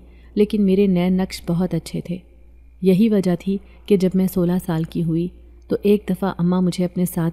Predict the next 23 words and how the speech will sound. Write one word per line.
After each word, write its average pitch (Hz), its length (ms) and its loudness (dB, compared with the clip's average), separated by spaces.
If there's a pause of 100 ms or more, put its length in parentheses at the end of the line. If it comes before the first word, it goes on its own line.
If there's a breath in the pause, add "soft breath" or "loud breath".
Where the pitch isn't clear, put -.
भीख 180 220 -2
मांगने 165 320 0
के 165 140 -6
लिए 160 160 -2
ले 160 140 -2
गई, 160 240 -10 (640)
लेकिन 190 260 2
वहाँ 175 240 0
लोगों 170 280 2
ने 190 80 2
मुझे 170 240 0
इतना 175 380 -4
परेशान 165 520 -2
किया 160 280 -4 (500 soft breath)
कि 202 80 6
मैं 190 140 4
वहीं 175 260 2
सड़क 170 380 -2
पर 175 80 -2
खड़ी 165 280 -4
होकर 165 300 -4
रोने 160 320 -2
लगी। 160 300 -10